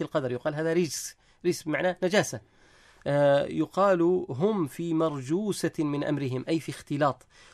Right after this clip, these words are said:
والمرجاس حجر يشد في طرف الحبل ثم يدلى في جوف البئر فتمخض الحمأة،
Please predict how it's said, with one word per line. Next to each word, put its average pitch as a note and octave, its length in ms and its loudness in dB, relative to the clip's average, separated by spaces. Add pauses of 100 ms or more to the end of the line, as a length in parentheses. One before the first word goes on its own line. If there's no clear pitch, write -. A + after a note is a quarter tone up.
والمرجاس D#3+ 1200 4 (380)
حجر F3 720 6
يشد D#3+ 840 0
في D#3+ 220 -2
طرف G3+ 340 0
الحبل D3 520 0 (400)
ثم G3 280 4
يدلى F#3+ 600 4
في F3 180 -2
جوف F#3 280 2
البئر D#3+ 420 6 (460)
فتمخض E3 1200 2 (100)
الحمأة، D3+ 1300 0